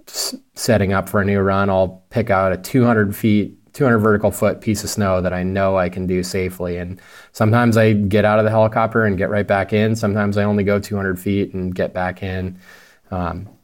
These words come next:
you know, there's, there's lots of ways that we guardrail it, but we do, we go out there with a lot of freedom, and, and, um, and that freedom is,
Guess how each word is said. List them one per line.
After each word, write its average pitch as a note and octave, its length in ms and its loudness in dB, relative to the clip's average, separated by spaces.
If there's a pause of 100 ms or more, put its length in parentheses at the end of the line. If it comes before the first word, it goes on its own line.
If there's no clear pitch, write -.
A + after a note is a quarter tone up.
(280)
you G#2+ 120 -4
know, F2+ 160 -2
there's, G2 300 0
there's G#2+ 320 0 (120)
lots C#3 260 4
of B2 60 6
ways A#2 200 4
that G2+ 60 0
we F#2+ 120 2
guardrail A2+ 520 4
it, C3 100 2
but A2+ 120 0
we A#2 140 4
do, A#2 340 6
we A2+ 140 6
go A2+ 200 4
out A2+ 260 2
there G2 340 4
with F#2+ 320 -2
a F#2+ 60 -6
lot F#2+ 280 0
of F#2+ 80 -2
freedom, G2+ 520 0
and, F2+ 360 -6 (100)
and, F2+ 280 -6
um, F2+ 340 -6 (640)
and F#2 400 -2
that F#2 220 -2
freedom F#2+ 560 2
is, - 600 -2